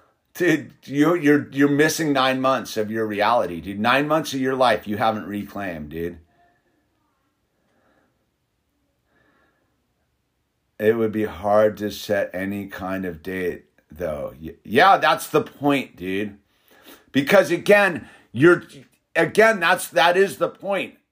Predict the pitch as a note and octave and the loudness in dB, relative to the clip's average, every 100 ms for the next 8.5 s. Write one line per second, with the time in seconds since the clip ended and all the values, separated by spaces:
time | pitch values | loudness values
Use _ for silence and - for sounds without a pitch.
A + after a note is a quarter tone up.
0 | _ _ C#3+ E3+ - - F#3+ F#3+ D#3 B2 | _ _ -12 -12 -12 -4 0 0 -4 -8
1 | E3+ - G3+ A3 G#3+ E3+ F3 F3 D3 D3 | -4 4 6 6 2 2 4 4 2 0
2 | F3+ C#3 - - - E2 F#2+ G#2 - _ | 0 0 -4 -16 -16 -12 -10 -12 -18 _
3 | _ _ G#3 A#3+ C#4 C#4 C4 G3+ G3 F#3 | _ _ 4 6 6 2 -2 2 4 6
4 | E3 E3 G#3+ F3 F#3 G3 G3+ - E3+ - | 2 2 2 2 2 0 0 -6 -10 -4
5 | C4+ C#4+ C3 - _ _ D3 D#3 G3+ G#3 | 0 0 0 -8 _ _ -2 -2 0 0
6 | - G#3 C4 B3+ B3+ B3 C4 C4 A#3+ B3+ | -2 2 2 2 0 2 2 2 0 -4
7 | A#3 A#3 B3 A3+ _ _ - - G#3+ A3+ | -6 -8 -8 -10 _ _ -20 -4 2 2
8 | - - E3+ B3+ | 2 -6 -6 -6